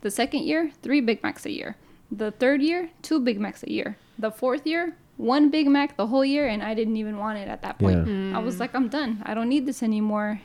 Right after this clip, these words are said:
Speaker 1: And
Speaker 2: Your body changes.
Speaker 1: lo and behold, I will never step in a
Speaker 2: Yeah.
Speaker 1: McDonald's again.
Speaker 2: Yeah, that's awesome.
Speaker 3: You condition,
Speaker 2: Congratulations,
Speaker 3: it's
Speaker 2: right?
Speaker 3: like you condition
Speaker 1: <laughs>
Speaker 3: yourself. Like, you train yourself. That's why it took me, like, almost ten years
Speaker 1: Mm-hmm.
Speaker 3: to
Speaker 2: Yeah.
Speaker 3: become vegan.
Speaker 1: Exactly.
Speaker 3: <laughs> Step
Speaker 2: Well,
Speaker 3: by step.
Speaker 2: like, y-,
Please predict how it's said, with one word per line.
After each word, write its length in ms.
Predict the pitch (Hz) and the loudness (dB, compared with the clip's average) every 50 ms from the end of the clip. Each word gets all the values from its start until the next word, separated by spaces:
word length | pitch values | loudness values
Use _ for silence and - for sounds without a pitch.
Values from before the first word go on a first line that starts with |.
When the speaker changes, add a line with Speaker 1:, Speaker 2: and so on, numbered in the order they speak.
| - | -8
Speaker 1:
And 340 | 214 214 220 214 214 214 214 | -6 -4 -4 -2 -2 6 8
Speaker 2:
Your 100 | 208 208 | 10 10
body 280 | 92 120 127 143 160 147 | 12 10 10 10 8 6
changes. 600 | - - 135 165 226 214 - - - - - - | 8 8 8 8 8 6 4 2 -2 -2 -6 -4
Speaker 1:
lo 200 | 208 233 233 240 | -2 0 0 0
and 120 | 240 233 220 | 0 0 0
behold, 380 | 240 262 - 269 269 277 285 226 | -2 0 2 2 4 4 4 2
I 100 | 202 214 | 2 2
will 160 | 220 208 208 | 0 0 -2
never 420 | 208 208 208 214 220 214 220 226 226 | -2 -2 0 0 0 2 2 0 0
step 300 | - - - 220 214 - | 0 -2 -4 -4 -2 -2
in 80 | 220 214 | -2 -2
a 40 | 208 | 0
Speaker 2:
Yeah. 80 | - | 2
Speaker 1:
McDonald's 440 | - 123 240 214 - 214 208 202 - | 4 6 6 6 4 2 0 -2 -4
again. 320 | 226 202 226 - - 202 - - - - | -6 -6 -6 -6 -6 -8 -10 -12 -8 2
Speaker 2:
Yeah, 140 | - 123 131 107 | 6 6 8 10
that's 220 | 104 120 117 - | 10 10 10 12
awesome. 280 | 117 135 160 - - 113 | 10 10 10 8 6 6
Speaker 3:
You 60 | 117 - | 6 8
condition, 240 | - 123 117 117 | 12 12 12 12
Speaker 2:
Congratulations, 500 | 120 107 110 127 139 156 156 - - 110 107 | 12 12 12 12 12 12 12 12 10 8 8
Speaker 3:
it's 80 | 104 | 10
Speaker 2:
right? 240 | 113 113 127 147 143 | 10 10 12 12 10
Speaker 3:
like 100 | - 262 | 8 8
you 100 | 320 339 | 8 8
condition 540 | - 277 240 226 202 202 226 208 240 208 202 | 10 8 8 8 8 6 6 6 4 4 4
Speaker 1:
<laughs> 60 | 190 185 | 2 0
Speaker 3:
yourself. 460 | 170 - - 190 190 165 147 - - - | 0 0 0 2 2 2 0 -2 -2 0
Like, 180 | 180 185 170 | 0 0 0
you 60 | 202 | -2
train 260 | 196 - 214 196 190 196 | -2 0 0 0 0 0
yourself. 500 | 190 185 185 - 185 160 160 160 - - - | -2 -2 -2 -2 -2 -2 -2 -4 -6 -6 0
That's 240 | - 214 214 214 - | 2 2 2 4 4
why 120 | 226 214 | 4 6
it 140 | 208 214 214 | 6 4 2
took 160 | - 220 - | 0 -2 0
me, 160 | 240 240 202 202 | 0 0 0 0
like, 180 | 196 180 175 - | -2 -4 -4 -2
almost 260 | 185 185 185 180 - | -2 -2 -2 -2 -2
ten 160 | - 202 185 180 | -4 -4 -4 -2
years 360 | 185 196 202 196 190 - 214 | -4 -4 -6 -8 -8 -4 -2
Speaker 1:
Mm-hmm. 160 | 247 202 247 262 | 0 4 6 8
Speaker 3:
to 40 | - | 8
Speaker 2:
Yeah. 40 | 226 | 10
Speaker 3:
become 180 | 226 190 180 170 | 8 6 6 4
vegan. 500 | 175 185 180 - - 185 - 220 226 226 | 2 0 -2 -2 -6 -4 -2 0 2 2
Speaker 1:
Exactly. 580 | 247 220 233 254 311 320 - 254 254 240 262 233 - - | 2 2 2 0 0 0 -2 -4 -4 -4 -4 -6 -6 -12
Speaker 3:
<laughs> 120 | - - - | -20 -20 -4
Step 160 | - - 135 | 8 10 10
Speaker 2:
Well, 80 | 139 139 | 10 10
Speaker 3:
by 100 | 196 185 | 8 4
step. 320 | 185 - 196 180 - - - _ - _ | 2 0 -2 -2 -4 -4 -10 _ 0 _
Speaker 2:
like, 240 | 127 123 123 117 - - 131 | 8 12 12 12 10 8 4
y-, 100 | 131 | 2